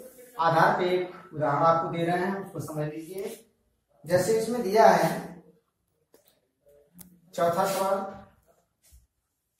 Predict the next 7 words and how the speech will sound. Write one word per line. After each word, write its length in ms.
ये 120
दिया 260
है 220
कि 1300
एक 260
बाग 340
में 500